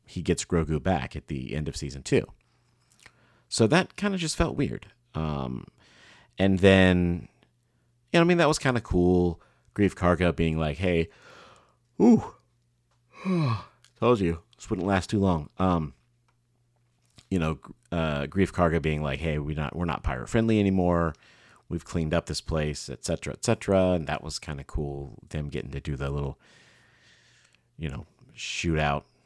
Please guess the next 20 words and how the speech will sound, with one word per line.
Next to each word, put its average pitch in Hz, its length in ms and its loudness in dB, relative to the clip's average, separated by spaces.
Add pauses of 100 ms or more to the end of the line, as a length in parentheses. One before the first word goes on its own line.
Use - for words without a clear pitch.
(100)
in 76 320 -10 (220)
town 78 300 -2
hall 76 360 -2
kind 76 240 -6
of 73 80 -8
<laughs> - 160 -14
vibe, 87 500 0 (300)
the, 104 100 -2
t-, - 100 -10 (400)
the - 120 -6
town 82 480 -2 (240)
square. 82 520 0 (460)
Um, 85 440 0 (100)
and, 90 560 0 (1400)
but 107 180 6
honestly, 90 800 0 (1000)
uh, 78 760 -4 (1000)
it 101 300 -12
felt 117 340 2
like, 87 540 0